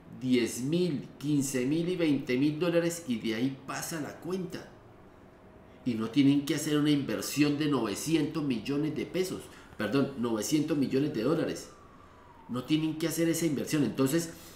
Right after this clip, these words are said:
des en cuenta, o sea, ¿qué es lo que necesitas? O sea, te voy a decir el, el, el, cuál sería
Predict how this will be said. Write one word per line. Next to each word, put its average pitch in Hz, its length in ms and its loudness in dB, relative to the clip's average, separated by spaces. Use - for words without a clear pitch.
des 131 180 4
en 165 120 4
cuenta, 165 380 4
o - 40 -2
sea, - 360 -2
¿qué 170 100 8
es 175 60 10
lo 196 80 6
que 185 120 4
necesitas? 151 580 2
O 113 80 -4
sea, - 280 -6
te 160 60 0
voy 170 140 8
a 196 60 8
decir 131 280 2
el, 131 240 4
el, 127 240 4
el, 127 320 4
cuál 160 240 6
sería 170 640 6